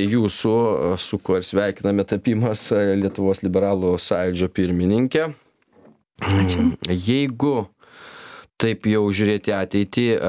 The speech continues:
Speaker 1: galėtumėt pasakyti, nu, nežinau, kaip čia mėgstama, kokius tris dalykus, kurie su jumis turėtų keisti, e, liberalų sąjūdį kaip nors ar, ar nekeisti, nežinau, kas jums atrodo dabar svarbiausia? Šiaip jau svarbiausia grąžinti liberalų sąjūdį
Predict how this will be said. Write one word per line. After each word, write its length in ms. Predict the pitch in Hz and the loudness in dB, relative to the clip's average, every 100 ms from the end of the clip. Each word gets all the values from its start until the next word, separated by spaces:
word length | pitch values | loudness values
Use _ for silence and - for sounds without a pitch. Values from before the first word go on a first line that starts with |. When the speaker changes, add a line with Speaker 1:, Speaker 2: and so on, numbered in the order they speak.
| 95 | 0
Speaker 1:
galėtumėt 640 | 95 101 117 135 139 - | 0 0 0 0 -2 0
pasakyti, 560 | 117 - 104 - - 110 | -4 -4 -4 -2 -2 0
nu, 140 | 208 370 | 2 2
nežinau, 460 | 277 226 180 156 | 2 2 2 0
kaip 140 | 139 110 | -2 -4
čia 140 | - 104 | 0 0
mėgstama, 460 | 110 107 101 92 - | 0 -2 -2 -2 -4
kokius 380 | - 95 98 95 | -6 -4 -2 -4
tris 240 | - 107 101 | 0 0 0
dalykus, 540 | 98 92 - 113 - | 0 -2 -2 -4 -2
kurie 540 | - 95 98 92 - 78 | -2 0 2 2 0 -6
su 220 | - 101 | -4 0
jumis 380 | 92 90 98 - | 2 2 0 -2
turėtų 480 | - 90 90 90 90 | -4 0 0 -2 -8
keisti, 540 | - 87 87 - - 82 | -2 0 0 -2 0 0
e, 220 | 78 64 71 | 2 0 0
liberalų 460 | 82 87 90 85 - | 0 0 0 -2 -4
sąjūdį 400 | 87 92 85 - | -6 -4 -6 -4
kaip 240 | 87 - | -6 -2
nors 220 | 85 - | -4 0
ar, 140 | 87 - | -2 -2
ar 160 | 87 92 | -4 -2
nekeisti, 720 | 87 - 92 90 82 - 80 | -2 -2 -2 -2 -4 -6 -2
nežinau, 320 | 82 - 82 | -2 0 -4
kas 240 | - 107 | -2 -6
jums 240 | - 104 - | -2 -4 -4
atrodo 300 | - 95 85 | -2 -4 -2
dabar 160 | 85 87 | -4 -4
svarbiausia? 640 | - 90 87 85 80 - | -4 -4 -4 -6 -8 -4
Šiaip 240 | - 151 | -2 0
jau 120 | 156 147 - - - - | -2 -2 -6 -14 -14 -8
svarbiausia 540 | - 113 127 151 147 113 | -2 0 0 -2 -4 -2
grąžinti 460 | 113 110 139 127 | 0 0 -2 0
liberalų 400 | 113 107 117 123 | 0 0 -2 -2
sąjūdį 540 | 110 - 120 120 107 | -2 -2 -2 -2 -2